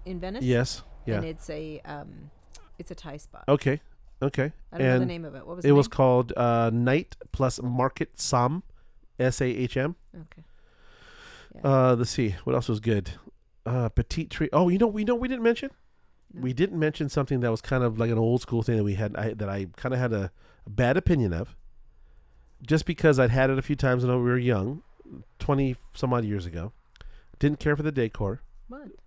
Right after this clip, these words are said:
Speaker 2: Was, uh, Versailles. And I know that
Speaker 1: Oh,
Speaker 2: everybody loves it.
Speaker 1: yeah.
Speaker 2: Everybody swears by Versailles. And I just was a, not a, not happening. So things have changed. We went back recently and, uh, tried it again just to kinda get, you know,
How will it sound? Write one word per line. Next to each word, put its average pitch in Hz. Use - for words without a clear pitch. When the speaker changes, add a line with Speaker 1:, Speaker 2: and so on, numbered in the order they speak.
Speaker 2:
Was, 123
uh, 127
Versailles. 120
And 131
I 127
know 139
that 151
Speaker 1:
Oh, -
Speaker 2:
everybody 160
loves 156
it. 82
Speaker 1:
yeah. -
Speaker 2:
Everybody 151
swears 151
by 131
Versailles. 120
And 110
I 113
just 113
was 107
a, 98
not 113
a, 110
not 113
happening. 104
So 139
things 175
have 185
changed. 143
We 127
went 135
back 131
recently 131
and, 110
uh, 107
tried 120
it 110
again 107
just 147
to 127
kinda 135
get, 123
you 139
know, 110